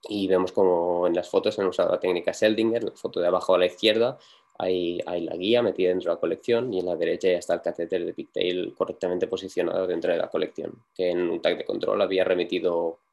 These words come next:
completamente. Entonces, para finalizar, tenemos que saber qué pone el informe,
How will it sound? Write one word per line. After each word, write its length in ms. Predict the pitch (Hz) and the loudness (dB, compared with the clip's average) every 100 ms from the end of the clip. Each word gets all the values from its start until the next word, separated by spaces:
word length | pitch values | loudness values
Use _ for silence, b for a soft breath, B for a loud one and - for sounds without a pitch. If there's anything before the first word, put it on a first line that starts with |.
| - | -10
completamente. 680 | 90 85 82 82 82 - - _ _ _ _ _ _ _ _ _ _ _ _ _ - | -8 -6 -6 -6 -8 -12 -20 _ _ _ _ _ _ _ _ _ _ _ _ _ -8
Entonces, 240 | - 98 | -4 0
para 180 | - 95 | 2 2
finalizar, 680 | 95 87 92 90 113 131 - _ _ _ _ _ _ _ _ _ _ _ _ _ _ _ | 2 0 0 2 2 2 -4 _ _ _ _ _ _ _ _ _ _ _ _ _ _ _
tenemos 240 | - 92 92 | 2 4 4
que 100 | 95 | 2
saber 320 | 98 98 - _ | 4 2 0 _
qué 120 | 107 | -2
pone 220 | 98 98 95 | 2 4 4
el 60 | |
informe, 680 | 92 - 90 98 101 101 | 2 2 2 2 2 0